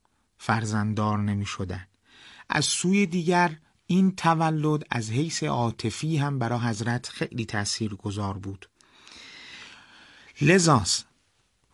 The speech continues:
وقتی که امام جواد متولد می‌شه و به سن کودکی می‌رسه، چون سن امام رضا علیه السلام، حین پدر شدن،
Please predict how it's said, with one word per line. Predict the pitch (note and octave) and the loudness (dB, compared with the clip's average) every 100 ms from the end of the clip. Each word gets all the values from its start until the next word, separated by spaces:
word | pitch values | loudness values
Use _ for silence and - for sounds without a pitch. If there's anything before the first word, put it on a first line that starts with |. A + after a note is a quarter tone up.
| - | 4
وقتی | E3 F#3 - C3 | 4 4 -2 -2
که | A2 A#2+ | 0 0
امام | A2 A2+ G#2+ G#2+ | 2 2 2 0
جواد | A2+ G#2+ B2 D3 | 0 2 2 2
متولد | C3+ A#2 A2 G#2 G2 G2+ - | -2 -2 -2 0 0 -2 -2
می‌شه | G2+ - G2+ | -4 -4 -4
و | G2 | -4
به | G2+ | -4
سن | - D3 D3 | -2 -2 -2
کودکی | B2+ - G2+ G2+ - - | -4 -6 -4 -4 -6 -6
می‌رسه، | G2 G2 G2 F#2+ - A#2+ | -2 -2 -2 -4 -2 -4
چون | - D3+ | -2 -2
سن | D#3 - D#3+ F#3+ F#3 D3 | -2 0 2 4 2 2
امام | B2 A2 G2+ | 2 2 0
رضا | G2+ F#2+ A#2 | -2 0 0
علیه | C#3 G#2+ F#2 F#2+ | 0 -2 -4 -6
السلام، | G2+ - G2+ G2 F#2 | -6 -4 -4 -2 -4
حین | G#2 C#3 C3 A2 - | -2 0 0 -2 -8
پدر | - G#2 G#2 | -6 -2 -2
شدن، | G2 F#2 G2+ G2 F#2+ | -2 -6 -4 -4 -4